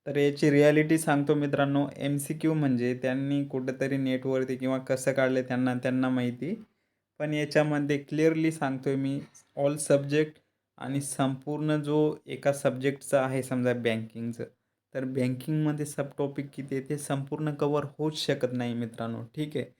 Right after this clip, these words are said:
हे तुम्हाला तुमच्या मनशांतीसाठी वाटत असेल की आता एमसीक्यू खूप चांगले दिसते, नक्की माझा रिझल्ट येईल. आणि याच्यामुळेच मुलांचं रिझल्ट जात आहे मित्रांनो, एमसीक्यूमुळे, ठीक आहे.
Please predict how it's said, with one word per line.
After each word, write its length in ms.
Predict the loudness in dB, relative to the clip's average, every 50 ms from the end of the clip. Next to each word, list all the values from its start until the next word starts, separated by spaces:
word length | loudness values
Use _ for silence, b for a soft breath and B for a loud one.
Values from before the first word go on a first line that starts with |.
| _ _ _ _ _ _
हे 100 | -4 -4
तुम्हाला 420 | -2 0 0 2 2 4 4 4 2
तुमच्या 320 | 2 0 -2 0 0 0
मनशांतीसाठी 1000 | 2 4 4 2 2 0 0 2 2 2 2 0 -2 -4 2 4 4 4 4 4
वाटत 320 | 2 4 4 2 4 2 0 0 2 0 -2 -2
असेल 420 | -2 -2 -2 -2 -2 -2 -2 0
की 140 | -2 -2 -2
आता 280 | -2 -2 -4 -4 -4 -4
एमसीक्यू 640 | -4 -4 -4 -4 -6 -4 -2 -2 -2 -2 -2 -4 -4 -6
खूप 220 | -8 -10 -10 -8
चांगले 360 | -8 -6 -6 -4 -4 -4 -4
दिसते, 420 | -4 -6 -8 -10 -10 -12 -12 -12 -12 _ _ _ _ _ _ -12
नक्की 280 | -12 -12 -8 -6 -4
माझा 260 | -4 -2 -2 0 0 0
रिझल्ट 340 | 0 -2 -2 -4 -6 -6 -6
येईल. 180 | -6 -6 -6 -8 -10 -8
आणि 280 | -4 -2 0 0 2
याच्यामुळेच 600 | 4 4 4 4 4 2 2 4 4 2 2 2
मुलांचं 440 | 2 2 2 2 2 0 0 0 0
रिझल्ट 320 | 0 0 0 -2 -2 -2 0
जात 200 | 0 2 0 0 0
आहे 220 | -4 -6 -4 -4
मित्रांनो, 460 | -4 -6 -6 -6 -6 -8 -6 -6 -8 -8 -6
एमसीक्यूमुळे, 680 | -6 -6 -6 -8 -10 -14 -12 -10 -8 -8 -8 -8 -8 -12 -14 _ _ _ _ _ _ _ _ _ -10
ठीक 180 | -8 -6 -6
आहे. 100 | -6 -8